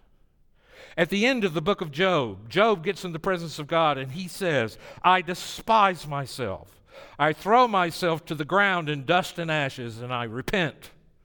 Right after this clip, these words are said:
When Peter gets near the Lord after, uh, um, Jesus calmed the storm, he looks at the Lord and says, "Depart from me. I'm a sinful man." He doesn't say, "Oh, it's great to be in your presence." He says, "Depart from me, Lord,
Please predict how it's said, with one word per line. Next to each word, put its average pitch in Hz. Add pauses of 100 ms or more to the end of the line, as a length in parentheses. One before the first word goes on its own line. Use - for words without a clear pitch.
(440)
When 202
Peter 269
gets 190
near 208
the 190
Lord 170 (220)
after, 165
uh, 135
um, 131 (520)
Jesus 165
calmed 175
the 151
storm, 165
he 170
looks 208
at 196
the 180
Lord 170
and 156
says, 151 (320)
"Depart 240
from 165
me. 120 (800)
I'm 131
a 127
sinful 147
man." 110 (460)
He 226
doesn't 277
say, 196
"Oh, 196
it's -
great 208
to 220
be 208
in 190
your 160
presence." 156
He 180
says, 170
"Depart 208
from 220
me, 214
Lord, 226